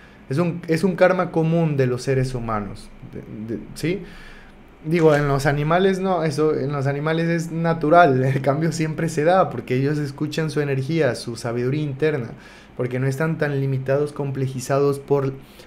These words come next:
la mente social, conceptual, política, etcétera. Todo lo que n-, a nosotros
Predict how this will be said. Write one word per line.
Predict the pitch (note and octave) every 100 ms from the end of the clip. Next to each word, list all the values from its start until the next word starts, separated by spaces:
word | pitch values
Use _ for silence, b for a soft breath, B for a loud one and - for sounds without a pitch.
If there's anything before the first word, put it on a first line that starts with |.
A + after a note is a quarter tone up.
| B
la | B2 B2
mente | C3+ C#3+ C#3+ C3+ C3+
social, | B2+ A#2 C3+ C3
conceptual, | C3 B2 A#2+ G#2+ C3+ C3
política, | B2+ B2 C3 C3+ C3 B2+ A#2
etcétera. | G#2 C3+ B2+ A#2 G#2 B2+
Todo | C3+ C#3
lo | C#3+
que | C#3 C#3 C3+
n-, | C3 C3
a | C3+
nosotros | C#3 C3+ C3 D#3 D#3 F#3 G3+